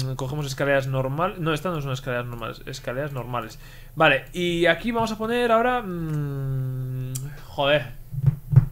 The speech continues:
alfombras. Eso, si vamos a coger alfombras, no, vamos a coger varios colores. Voy a coger, eh, alfombra, una roja. Voy a coger también verde. Voy a coger verde oscuro.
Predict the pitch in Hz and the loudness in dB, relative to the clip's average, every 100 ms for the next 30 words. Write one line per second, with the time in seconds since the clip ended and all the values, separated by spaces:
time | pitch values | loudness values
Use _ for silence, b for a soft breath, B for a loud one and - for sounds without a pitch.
0 | - - - 147 143 185 156 120 - - | -6 -12 -4 0 4 4 4 0 -4 -12
1 | - B B B 143 127 123 165 214 214 | -12 B B B 0 0 0 0 2 4
2 | 233 220 190 233 240 240 226 - B B | 6 6 4 2 6 6 6 -4 B B
3 | B B B B B B B B B B | B B B B B B B B B B
4 | - - 165 208 240 269 320 339 277 220 | -16 -12 -4 0 4 6 6 4 4 6
5 | 202 - 160 147 139 185 226 185 175 170 | 6 4 2 2 4 2 2 2 2 4
6 | 156 151 165 170 156 143 143 139 135 151 | 4 2 -2 0 2 4 6 6 6 2
7 | 151 147 151 240 - - 240 240 240 175 | -2 0 4 2 0 -2 0 0 0 0
8 | 165 151 180 170 156 143 143 139 139 143 | 0 0 0 0 2 -2 -2 -2 -4 -2
9 | 170 208 214 220 220 220 226 - - - | 0 0 0 0 0 0 -4 -8 -14 -16
10 | - - - - - - B B 156 170 | -16 -16 -16 -16 -16 -18 B B 2 4
11 | 180 165 175 160 147 135 - 190 220 220 | 6 8 6 6 4 2 -2 -2 2 2
12 | 226 | 0